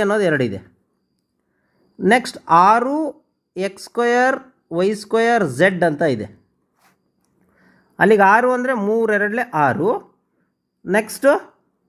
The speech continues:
ಎಕ್ಸ್ ಸ್ಕ್ವೇರ್ ಅಂದರೆ ಎಕ್ಸ್ into ಎಕ್ಸ್, ವೈ ಸ್ಕ್ವೇರ್ ಅಂದರೆ ವೈ into ವೈ, ಝೆಡ್ ಅಂದರೆ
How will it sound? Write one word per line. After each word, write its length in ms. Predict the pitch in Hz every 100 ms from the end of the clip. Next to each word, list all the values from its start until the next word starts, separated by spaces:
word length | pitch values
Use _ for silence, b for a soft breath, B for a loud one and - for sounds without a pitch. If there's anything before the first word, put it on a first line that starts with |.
| _ _ _ _ 165
ಎಕ್ಸ್ 140 | 185 -
ಸ್ಕ್ವೇರ್ 220 | 240 240
ಅಂದರೆ 160 | 240 262 190
ಎಕ್ಸ್ 160 | 185 - 220
into 160 | 214 240 170 196
ಎಕ್ಸ್, 260 | 202 - - _ _ _ _ _ _ _ 180
ವೈ 80 | 208
ಸ್ಕ್ವೇರ್ 240 | 208 226 226
ಅಂದರೆ 160 | 240 240
ವೈ 80 | 180 196
into 180 | 190 202 202
ವೈ, 100 | 220 254 202 190 143 131
ಝೆಡ್ 220 | 196 196 214
ಅಂದರೆ 160 | 220